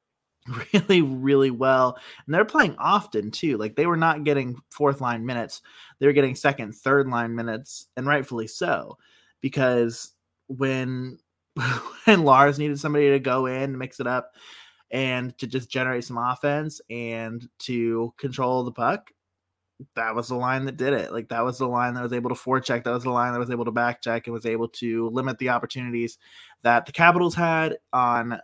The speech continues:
Friday and limit the opportunities that the Rangers had on Saturday. And, I mean,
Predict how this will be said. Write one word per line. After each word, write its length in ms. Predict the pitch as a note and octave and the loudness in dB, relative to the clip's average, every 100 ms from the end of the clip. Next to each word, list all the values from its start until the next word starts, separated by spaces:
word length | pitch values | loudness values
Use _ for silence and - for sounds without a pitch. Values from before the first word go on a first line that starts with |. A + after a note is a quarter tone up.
| - | -12
Friday 640 | - D#3+ D#3+ D#3 D3+ D3+ | 2 4 6 6 4 2
and 280 | C3 C3 B2+ | 0 -2 -4
limit 220 | C3 C3 | -4 -4
the 80 | C3 | -2
opportunities 600 | B2+ C3 C#3 C3 C3 B2+ | -2 -2 -6 -6 -6 -6
that 100 | A#2+ | -6
the 80 | A#2+ | -6
Rangers 280 | A2+ A#2+ B2+ | -6 -6 -4
had 120 | C3 | -2
on 120 | B2 | -2
Saturday. 520 | A#2 C3+ F3 G#2 A2 | -4 -2 -2 -2 -2
And, 140 | A2+ A#2 - - _ | -4 -6 -14 -20 _
I 40 | - | -8
mean, 300 | B2+ B2 | -6 -6